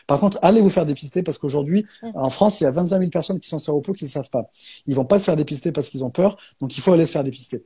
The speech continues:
Speaker 1: Et après, il y a la prep. Donc la prep, c'est le traitement préventif pour les personnes séronégatives. Donc c'est un,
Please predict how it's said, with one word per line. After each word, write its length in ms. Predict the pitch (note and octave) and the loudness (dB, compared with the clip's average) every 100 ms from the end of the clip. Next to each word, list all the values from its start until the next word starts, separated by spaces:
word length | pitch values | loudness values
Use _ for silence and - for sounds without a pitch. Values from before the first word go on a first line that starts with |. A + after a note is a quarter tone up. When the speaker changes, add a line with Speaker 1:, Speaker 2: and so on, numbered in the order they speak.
| - - - - | -16 -20 -8 0
Speaker 1:
Et 40 | |
après, 220 | C#3+ - | 2 4
il 20 | |
y 40 | B3+ | 4
a 40 | |
la 100 | D3 | 4
prep. 320 | - G#3+ E4 - _ _ _ | 0 -2 -2 -6 _ _ _
Donc 180 | D3+ D3 | -6 0
la 100 | D#3+ | -2
prep, 280 | C3+ - - | 0 -2 -2
c'est 200 | - E3+ | -4 -2
le 80 | D#3+ | -2
traitement 340 | - E3 E3 | -4 -6 -6
préventif 680 | - A3 G#3 G3 - F3+ C3+ | 0 2 2 -2 -4 -6 -4
pour 120 | D#3 | -4
les 80 | C#3+ | -2
personnes 300 | D#3 D#3 D3+ | -2 -4 -4
séronégatives. 880 | - - G#3 F#3+ D3+ C#3+ - B3+ C#3 _ - - - | -4 0 2 2 0 -2 -4 -6 -6 _ -20 -16 -4
Donc 160 | D3+ | -2
c'est 120 | C#3 | 0
un, 100 | D#3+ | 0